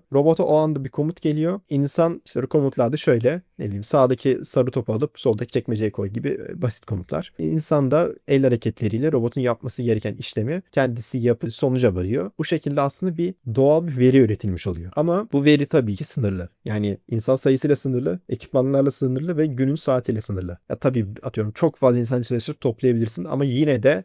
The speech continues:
şu anki düzey-, düzeyde, şu anki modellerin büyüklüğünde eğitmek için, yeterince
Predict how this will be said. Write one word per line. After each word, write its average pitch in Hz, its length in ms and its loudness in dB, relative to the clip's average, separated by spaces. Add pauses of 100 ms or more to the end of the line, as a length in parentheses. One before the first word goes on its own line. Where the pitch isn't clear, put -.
şu - 300 0
anki 120 480 0 (300)
düzey-, 123 540 2
düzeyde, 120 640 2
şu - 220 -4
anki 123 240 -2
modellerin 107 800 0
büyüklüğünde 120 760 2 (100)
eğitmek 113 440 -2
için, 98 240 -6
yeterince 120 580 0